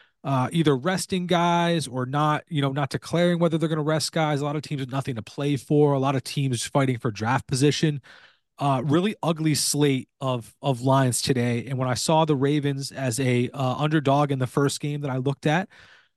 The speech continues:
um, I knew it was gonna be a long week, and we just sort of decided in that spirit, we will put the N F L entirely behind us. We will close the records for the year.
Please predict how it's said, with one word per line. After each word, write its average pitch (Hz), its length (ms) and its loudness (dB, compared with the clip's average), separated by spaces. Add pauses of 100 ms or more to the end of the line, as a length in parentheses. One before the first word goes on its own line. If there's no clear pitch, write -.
(140)
um, 120 400 -2 (200)
I 123 60 -4
knew 135 140 2
it - 20 2
was 127 100 0
gonna 127 140 0
be 131 80 0
a 127 80 2
long 127 260 2
week, 147 200 2
and 139 60 0
we 123 60 2
just 127 160 -2
sort 135 140 -2
of 123 40 -4
decided 127 440 -4 (100)
in 120 180 -4
that 127 260 0 (200)
spirit, 143 640 2
we 131 160 0
will 131 140 2
put 131 420 -6
the 127 100 -8
N 127 100 -8
F 123 140 -4
L 131 180 2
entirely 127 500 4
behind 139 480 0
us. 208 200 -2
We 127 80 2
will 117 260 -2 (380)
close 180 720 2
the 151 140 -6
records 147 500 0
for - 140 0
the 139 100 2
year. 147 440 2